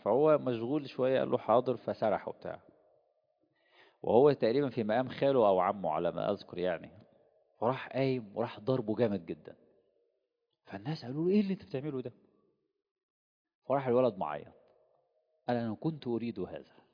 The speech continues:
أنا كنت عاوز الولد ده ينفجر ويطلع اللي جوه عشان مش يحصل له إيه؟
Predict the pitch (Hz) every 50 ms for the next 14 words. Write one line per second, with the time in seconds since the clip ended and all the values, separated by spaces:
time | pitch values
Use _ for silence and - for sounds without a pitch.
0 | _ _ _ _ _ _ _ _ _ _ _ _ _ _ _ _ _ _ _ _
1 | _ _ _ _ _ _ _ - 131 135 123 110 - 110 - - - 87 92 113
2 | 139 147 143 123 104 104 92 87 98 120 135 139 127 113 113 139 147 220 196 -
3 | - - - - - - - - _ _ _ _ _ _ _ _ _ - 98 98
4 | 101 95 98 - - 147 165 160 139 170 170 160 143 - - - - - - _
5 | - 104 107 107 107 - - 156 170 190 180 165 151 135 135 131 127 135 120 127
6 | 170 202 214 208 208 208 185 - - - - - - 104 117 135 147 160 151 135
7 | - 135 113 - - - 147 151 135 127 127 131 135